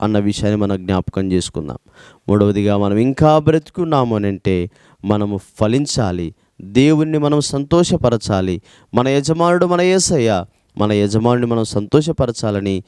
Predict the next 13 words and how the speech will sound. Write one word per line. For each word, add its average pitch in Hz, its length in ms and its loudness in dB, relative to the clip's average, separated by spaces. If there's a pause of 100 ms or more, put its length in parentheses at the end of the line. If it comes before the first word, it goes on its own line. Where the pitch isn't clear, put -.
(340)
దేవుడు 95 600 2 (580)
ఆశిస్తూ 95 500 -2
ఉన్నాడు. 78 360 -4 (1300)
కాబట్టి 131 300 0
ఫలిద్దాం, 143 560 0 (280)
దేవుని 123 340 2
కొరకు 117 340 -2
మనం 104 220 0
ఫలిద్దాం. 90 580 -4 (500)
మన 113 160 2
పెరట్లో, 120 680 0 (300)
మన 113 180 0
ఇంటి, 117 640 0